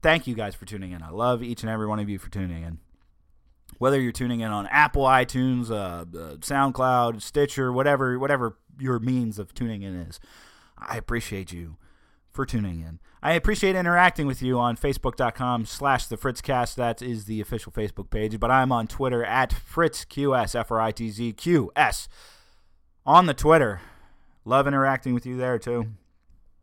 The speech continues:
Fritzcastpodcast at gmail dot com for those of you who are shy and wanna reach out, but not on a public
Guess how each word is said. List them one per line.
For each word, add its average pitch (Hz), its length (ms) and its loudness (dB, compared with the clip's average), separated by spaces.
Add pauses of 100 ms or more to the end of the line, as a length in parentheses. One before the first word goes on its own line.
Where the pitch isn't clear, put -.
(420)
Fritzcastpodcast 131 1120 2
at 113 80 -2
gmail 113 360 -4
dot 139 220 2
com 107 240 -4
for - 120 -14
those 120 160 -6
of 104 100 -12
you 101 120 -8
who 95 60 -10
are 87 140 -14
shy 82 340 -16 (760)
and 85 180 -12
wanna 82 180 -12
reach 85 260 -16
out, 80 320 -16
but 87 120 -18
not 90 320 -12
on 85 140 -14
a 71 60 -18
public 82 520 -8